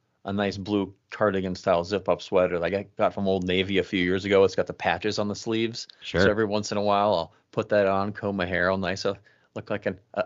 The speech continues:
Speaker 1: a respectable gentleman. It's nice.
Speaker 2: Feel like a professor.
Speaker 1: <laughs> Yeah. So Jerry brings the shirt up to the, the dry cleaner and says, "I brought this shirt in and you shrunk it."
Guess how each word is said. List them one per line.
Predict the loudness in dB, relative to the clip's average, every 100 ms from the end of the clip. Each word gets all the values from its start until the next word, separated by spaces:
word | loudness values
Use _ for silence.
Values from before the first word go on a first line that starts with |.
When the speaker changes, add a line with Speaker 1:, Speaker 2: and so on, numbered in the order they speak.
| -4
Speaker 1:
a |
respectable | -4 -4 -2 -2 0 0 2
gentleman. | 2 0 0 0 -2
It's | -6 -2
nice. | 2
Speaker 2:
Feel | 4
like | 4 2
a | 0
professor. | -2 2 0 2 0 -2
Speaker 1:
<laughs> | _ _ _ -4
Yeah. | -4 -4 _ _ _ _ _ _ _ _ _ _ _ _ -12
So | -10
Jerry | 2 2 2
brings | 0 0 -2
the |
shirt | -2 0 2
up | 2 0
to |
the, | 0 0 -2 _ _
the | -6
dry | 0 4 4
cleaner | 2 -2 0 0
and | -4 -4
says, | -2 -4 -6 -16 _ _ _ _ _ _ _ _ _ _ _
"I | 0
brought | 0 0
this | -4
shirt | 0 0 2
in | 2 0 -4 _ _ _ _ _
and | 0 0
you | 0
shrunk | -2 -2 0 -2
it." | -4